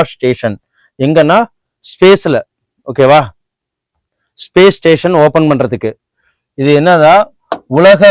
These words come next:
விண்வெளி போட்டியில இந்தியா லட்சியமான புதிய இலக்குகளை நிர்ணயித்திருக்கு. என்ன அப்படின்னா, இ-,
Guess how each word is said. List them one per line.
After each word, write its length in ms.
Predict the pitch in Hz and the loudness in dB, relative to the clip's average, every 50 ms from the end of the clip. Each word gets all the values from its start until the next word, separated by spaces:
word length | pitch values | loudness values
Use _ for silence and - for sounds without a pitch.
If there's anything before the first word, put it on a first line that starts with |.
| 175 139 | 2 0
விண்வெளி 420 | 147 156 175 185 180 190 185 180 185 - - | -2 -2 0 0 0 0 2 0 -2 -2 -2
போட்டியில 380 | 160 160 139 - 143 139 147 165 175 156 143 | -4 -4 -2 -4 -4 0 0 0 0 0 -4
இந்தியா 300 | 151 156 156 160 165 175 165 135 | -6 -4 0 2 2 2 2 0
லட்சியமான 560 | 127 120 - - 165 165 151 143 139 147 170 - _ - | -4 -6 -6 -4 -2 -2 -2 0 0 -2 -2 -4 _ -8
புதிய 240 | 175 165 190 196 180 160 147 | -6 -2 0 0 2 2 2
இலக்குகளை 400 | 151 156 135 - 143 143 147 160 151 | 0 -2 -4 -4 -4 -2 -2 -2 0
நிர்ணயித்திருக்கு. 520 | 147 143 139 143 139 127 139 127 98 123 120 127 131 | -2 -2 -2 -4 -6 -6 -6 -8 -8 -8 -8 -6 -4
என்ன 80 | 135 147 143 | -2 -2 -2
அப்படின்னா, 260 | 123 123 123 147 165 190 - _ _ _ _ _ _ _ _ _ _ _ - 151 | -2 -2 -2 -2 -2 -2 -4 _ _ _ _ _ _ _ _ _ _ _ -8 -4
இ-, 140 | 151 156 | -2 0